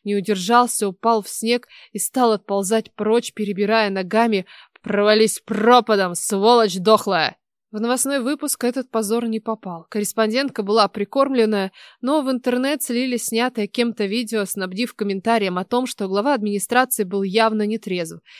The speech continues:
И уже через пару часов Ландышеву позвонил сначала мэр, а потом и люди, с которыми шли переговоры по торговому центру.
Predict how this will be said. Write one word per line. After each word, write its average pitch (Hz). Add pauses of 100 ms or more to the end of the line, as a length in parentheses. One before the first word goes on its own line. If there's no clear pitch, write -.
(160)
И 226
уже 254
через 240
пару 262
часов 254 (320)
Ландышеву 285
позвонил 233
сначала 196
мэр, 240 (280)
а 208
потом 381
и 330
люди, 214
с -
которыми 214
шли 226
переговоры 202
по 196
торговому 196
центру. 170